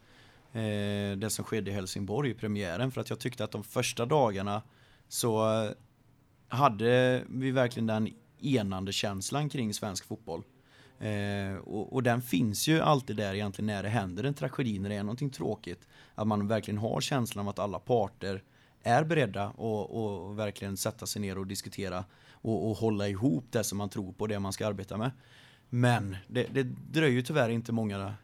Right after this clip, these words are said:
många dagar innan, eh, eh, de flesta går tillbaka in i sin,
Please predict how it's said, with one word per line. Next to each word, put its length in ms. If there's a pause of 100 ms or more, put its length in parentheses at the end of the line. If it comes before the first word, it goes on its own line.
(100)
många 320
dagar 440
innan, 420
eh, 240 (420)
eh, 320 (100)
de 240
flesta 280
går 120
tillbaka 460
in 200
i 40
sin, 320